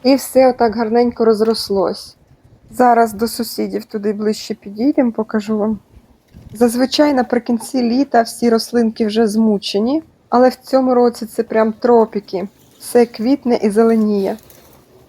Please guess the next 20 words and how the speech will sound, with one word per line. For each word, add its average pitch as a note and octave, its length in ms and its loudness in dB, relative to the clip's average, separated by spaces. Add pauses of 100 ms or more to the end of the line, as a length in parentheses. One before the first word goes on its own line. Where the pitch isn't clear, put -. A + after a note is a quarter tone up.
Так, G#3 120 -2
ну, D4 200 4
ще - 180 -2
я B3 60 4
хотіла B3 360 0
показати, B3 600 0
що A#3 360 -2 (340)
дуже A#3+ 460 4
близько A3+ 500 -2
будинок A3+ 540 0
до A3 100 2
нашого, A3 560 0
бачите, G#3 460 -2
я G#3+ 60 0
не G#3+ 80 -2
знаю, G3+ 320 -4
скільки - 360 -18
там F#3+ 160 -4
метр, A3+ 300 -2
може, G3+ 360 -4